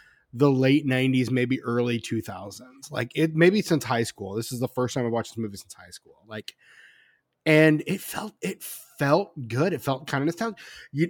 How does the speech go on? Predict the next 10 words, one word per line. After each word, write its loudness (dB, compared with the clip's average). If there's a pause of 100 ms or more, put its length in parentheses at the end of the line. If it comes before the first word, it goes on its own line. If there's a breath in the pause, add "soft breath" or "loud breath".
(140)
uh, 0
something 0
that 0
occurred 0
to -2
me, -6 (1040)
and 4
I 4
feel 2
like, 0